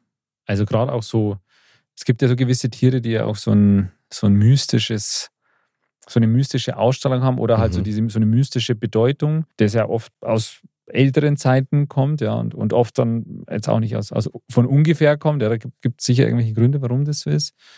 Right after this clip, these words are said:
Speaker 1: Du weißt, ich als alter Skeptiker, das gibt sicher normale, rationelle,
Speaker 2: Absolut.
Speaker 1: erklärbare Gründe dafür, aber trotzdem wären solche Tiere natürlich auch interessant, wo ihr sagt, ein Adler oder sonst irgendwas,
Speaker 2: Mhm.
Speaker 1: die halt so, was die so erzählen könnten.
Speaker 2: Oder Bären.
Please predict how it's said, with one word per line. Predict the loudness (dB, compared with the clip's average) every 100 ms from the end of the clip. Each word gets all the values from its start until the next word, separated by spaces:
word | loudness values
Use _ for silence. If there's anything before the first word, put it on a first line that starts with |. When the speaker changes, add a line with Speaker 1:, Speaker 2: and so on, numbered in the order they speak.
| _ _ _ -16
Speaker 1:
Du | -10 -2
weißt, | 0 -2 -2
ich | 0
als | 2
alter | 2 0 0
Skeptiker, | -2 -2 -4 -4 -2 -2
das | -2 -8 -10
gibt | -10 -4
sicher | -2 -2 -2
normale, | -2 2 2 4 4 2 0
rationelle, | 0 -2 -2 -2 0 2 2 2 -2 _
Speaker 2:
Absolut. | -4 -2 -2 -2 -2 -4
Speaker 1:
erklärbare | -8 -4 -2 -2 -4
Gründe | 0 2 2
dafür, | 0 0 -2
aber | -2 -2
trotzdem | -2 0 2
wären | 2 2
solche | 0 -4 -2
Tiere | -2 0
natürlich | -2 -2 0 0 2
auch | 0 -2 -6 -18 -20 _ _ _ _ _ _ -2
interessant, | -2 0 0 2 0 -4 -8
wo | -4 -2
ihr | 0
sagt, | -2 -6
ein | -6 -2
Adler | 2 2 2 -2
oder | -2 -4
sonst | 0 0 0
irgendwas, | 0 2 4 4 2
Speaker 2:
Mhm. |
Speaker 1:
die | 0 -2
halt | -2
so, | 0 2 2 -2 _ _ -20 _ _
was | -8 -2
die | 0
so | 2
erzählen | 0 0 2 2 0
könnten. | -4 -4 -6 -6
Speaker 2:
Oder | -6 -8 -6
Bären. | -2 0 2 2 2